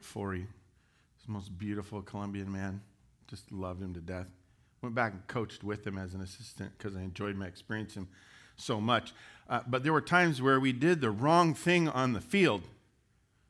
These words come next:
'cause in college soccer there is right and wrong. It's kind of like theology.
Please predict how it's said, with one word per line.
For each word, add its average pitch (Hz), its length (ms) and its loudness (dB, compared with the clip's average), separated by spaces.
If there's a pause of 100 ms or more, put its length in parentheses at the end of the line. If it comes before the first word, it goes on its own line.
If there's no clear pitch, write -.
(120)
'cause 135 200 0
in 131 100 2
college 147 380 4
soccer 127 380 2
there 107 140 0
is 110 280 -4
right 104 280 2
and 95 180 -4
wrong. 85 300 -4 (1120)
It's - 100 -20
kind 208 220 -8
of 110 100 -6
like 101 200 -6 (580)
theology. 95 480 -12